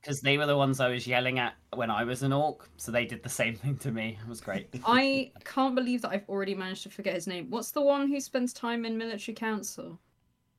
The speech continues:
Speaker 2: I don't know. General Black-, Blackleaf?
Speaker 3: Percy. Percy Blackleaf.
Speaker 1: Percy
Speaker 3: It's called
Speaker 1: Blackleaf.
Speaker 3: Percy Blackleaf. There you
Speaker 2: Cool.
Speaker 3: go. Um, yeah, so I, um, I got him in the, in the armor, and he was, you know, only wearing medium, so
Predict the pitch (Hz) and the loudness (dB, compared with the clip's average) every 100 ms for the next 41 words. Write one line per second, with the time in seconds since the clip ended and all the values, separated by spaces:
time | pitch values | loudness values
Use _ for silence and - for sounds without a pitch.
0 | _ _ _ _ _ _ _ _ _ _ | _ _ _ _ _ _ _ _ _ _
1 | - 98 120 95 113 131 _ _ _ - | -18 -16 -12 -12 -12 -16 _ _ _ -10
2 | 101 107 107 98 95 110 - - 107 107 | -6 -4 -6 -6 -8 -8 -10 -14 -10 -10
3 | - 104 160 262 285 277 - 180 165 277 | -10 -10 -4 6 6 6 -2 -4 -2 4
4 | 285 277 247 190 - - 143 139 123 107 | 4 4 -2 -2 0 6 6 6 -4 -4
5 | 98 - 233 - 233 226 233 226 202 170 | -4 -2 -4 0 2 2 2 0 -2 -4
6 | 160 170 165 - 190 170 165 165 165 - | -4 -10 -10 -4 -2 -2 -6 -8 -8 -16
7 | _ _ _ _ _ _ - 196 196 180 | _ _ _ _ _ _ -6 -2 -2 0
8 | 208 190 175 - - 208 196 185 196 202 | 2 2 2 -6 0 4 4 2 0 0
9 | 202 190 185 180 180 175 175 - 180 175 | 2 2 0 -4 -4 -6 -6 -8 -6 -4
10 | 170 170 170 165 160 - - 165 143 156 | -4 -6 -6 -8 -8 -12 -12 -10 -8 -8
11 | 156 151 151 151 151 151 151 156 - - | -10 -8 -8 -8 -10 -10 -10 -12 -14 -12
12 | 151 151 | -10 -10